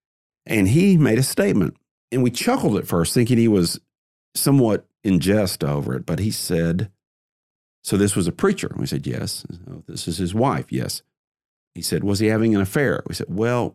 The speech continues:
we were working on that." We said, "Well, we suspect it." But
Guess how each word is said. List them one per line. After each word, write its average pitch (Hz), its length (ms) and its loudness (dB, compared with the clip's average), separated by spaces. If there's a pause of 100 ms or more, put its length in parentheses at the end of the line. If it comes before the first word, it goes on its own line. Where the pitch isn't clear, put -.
we 98 120 -2
were 73 120 -2
working 87 340 0
on 58 140 -4
that." 58 220 -8
We - 80 -10
said, - 160 -10
"Well, 95 240 -2
we 85 140 -4 (120)
suspect - 560 -6
it." - 160 -4
But - 140 -8